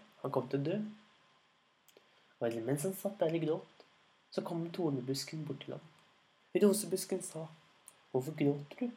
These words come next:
Grønne Peter?" Og han fortalte alt sammen. Og nå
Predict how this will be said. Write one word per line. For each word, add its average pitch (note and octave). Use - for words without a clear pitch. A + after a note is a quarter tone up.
Grønne E3
Peter?" C#3
Og A#2
han A#2+
fortalte C#3+
alt D3+
sammen. C#3+
Og B2
nå F3+